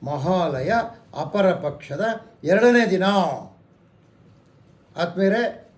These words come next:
ಮಹಾಲಯ ಅಪರ ಪಕ್ಷದ ಬಗ್ಗೆ ನಿಮಗೆ ಗುರುವಾರ ದಿನ ಕೆಲವು ವಿಷಯಗಳು ತಿಳಿಸ್ತೀನಿ. ಮಹಾಲಯ ಅಪ-, ಅಪರ ಪಕ್ಷ ಅಂತಕ್ಕಂಥದ್ದು ಯಾತಕ್ಕಾಗಿ ಮಾಡ್ತಾರೆ, ಯಾವ ರೀತಿ ಅದು ಉತ್ಪನ್ನ ಆಯಿತು, ಯಾವ ರೀತಿ ಅದು ನಡ್ಕೊಂಡು ಬಂದಿದೆ, ಏನೇನು ಮಾಡಬೇಕು ಅಂತಕ್ಕಂಥ ವಿಷಯಗಳನ್ನ,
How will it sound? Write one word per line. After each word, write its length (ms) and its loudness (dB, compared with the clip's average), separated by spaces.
ಮಹಾಲಯ 580 2
ಅಪರ 280 -4
ಪಕ್ಷದ 500 -8
ಬಗ್ಗೆ 580 -8
ನಿಮಗೆ 520 -6
ಗುರುವಾರ 400 2
ದಿನ 120 -6
ಕೆಲವು 400 -2
ವಿಷಯಗಳು 420 -6
ತಿಳಿಸ್ತೀನಿ. 800 -10
ಮಹಾಲಯ 380 -4
ಅಪ-, 380 -8
ಅಪರ 200 -6
ಪಕ್ಷ 300 -8
ಅಂತಕ್ಕಂಥದ್ದು 560 -12
ಯಾತಕ್ಕಾಗಿ 540 -8
ಮಾಡ್ತಾರೆ, 460 -8
ಯಾವ 260 -8
ರೀತಿ 220 -10
ಅದು 200 -6
ಉತ್ಪನ್ನ 340 -8
ಆಯಿತು, 520 -8
ಯಾವ 200 -2
ರೀತಿ 240 2
ಅದು 140 -4
ನಡ್ಕೊಂಡು 320 -6
ಬಂದಿದೆ, 380 -6
ಏನೇನು 280 -6
ಮಾಡಬೇಕು 420 -6
ಅಂತಕ್ಕಂಥ 400 -10
ವಿಷಯಗಳನ್ನ, 520 -8